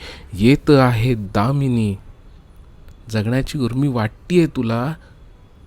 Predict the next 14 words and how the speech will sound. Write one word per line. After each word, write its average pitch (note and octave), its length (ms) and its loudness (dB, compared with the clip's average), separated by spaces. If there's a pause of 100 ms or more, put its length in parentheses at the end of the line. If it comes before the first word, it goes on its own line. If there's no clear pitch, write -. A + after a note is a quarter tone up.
(500)
जाग C3 400 -2
आहे B2 420 -2
तोवरी A2+ 600 -2
रे A#2 160 -2
दीप A#2 440 -4
हा A#2+ 260 -4
लावून G#2+ 460 -4
घे. G#2 400 -10 (2500)
जोपर्यंत C#3 680 0
तुला D#3 260 -2
ही B2+ 180 0
जगण्याची A#2 600 0 (140)
उर्मी C3+ 320 2
आहे, A2 400 -2